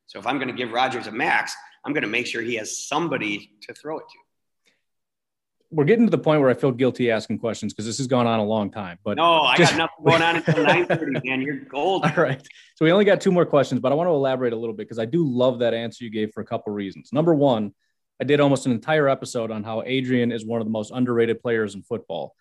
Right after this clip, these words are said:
Speaker 2: Um, he just, he doesn't get the credit he deserves. I mean,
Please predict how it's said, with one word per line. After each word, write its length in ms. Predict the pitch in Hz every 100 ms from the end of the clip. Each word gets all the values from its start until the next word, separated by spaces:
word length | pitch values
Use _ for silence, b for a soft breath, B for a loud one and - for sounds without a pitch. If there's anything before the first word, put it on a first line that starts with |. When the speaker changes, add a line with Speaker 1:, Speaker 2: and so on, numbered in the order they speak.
| _ _ _ -
Speaker 2:
Um, 460 | 120 104 101 98 - _ _ _
he 160 | - 151
just, 180 | 165 165
he 80 | 165
doesn't 300 | 170 175 160
get 160 | 165
the 60 | 156
credit 260 | 147 131
he 80 | 123
deserves. 420 | 113 101 101 87
I 60 | 110
mean, 240 | 113 123